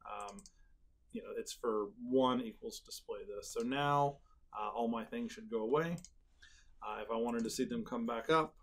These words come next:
uh, I could just change the, the variable to display edit buttons, uh, and you can see that now they all come back up. And then later we're gonna have, um, you know, the mode of editing,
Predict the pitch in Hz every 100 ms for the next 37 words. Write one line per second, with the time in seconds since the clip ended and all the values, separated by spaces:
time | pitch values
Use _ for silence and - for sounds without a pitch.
0 | - - 110 107 107 107 107 113 107 -
1 | - 117 113 - 113 110 - - - -
2 | - _ 117 110 139 139 135 147 147 -
3 | 110 - - 113 117 131 143 143 - 143
4 | 143 147 - - 113 107 107 107 110 123
5 | - 120 110 110 113 110 107 101 101 117
6 | 101 98 - 147 - _ _ - _ -
7 | - - - - - - - - - 147
8 | 151 147 147 175 185 160 139 123 131 131
9 | 113 123 123 120 120 117 113 - - -
10 | 117 110 110 107 110 110 - - - -
11 | - 127 113 107 104 117 127 127 127 120
12 | 110 131 147 139 117 104 104 113